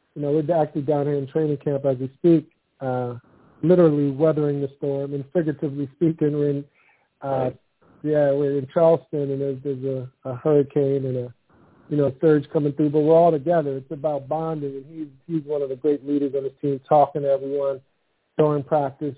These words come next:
Speaker 1: getting guys focused, and, you know, he's preaching defense, which we know defense wins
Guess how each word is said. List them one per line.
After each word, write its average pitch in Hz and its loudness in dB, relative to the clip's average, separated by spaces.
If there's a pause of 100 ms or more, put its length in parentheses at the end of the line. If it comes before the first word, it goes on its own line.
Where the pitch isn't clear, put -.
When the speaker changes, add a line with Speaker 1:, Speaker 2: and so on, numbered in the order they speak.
(100)
Speaker 1:
getting 147 -8
guys 147 0 (100)
focused, 147 -2
and, 123 -8 (160)
you 143 -6
know, 135 -2
he's 147 -4
preaching 143 0
defense, 135 0
which 131 -2 (220)
we 139 0
know 143 4
defense 131 0
wins 135 2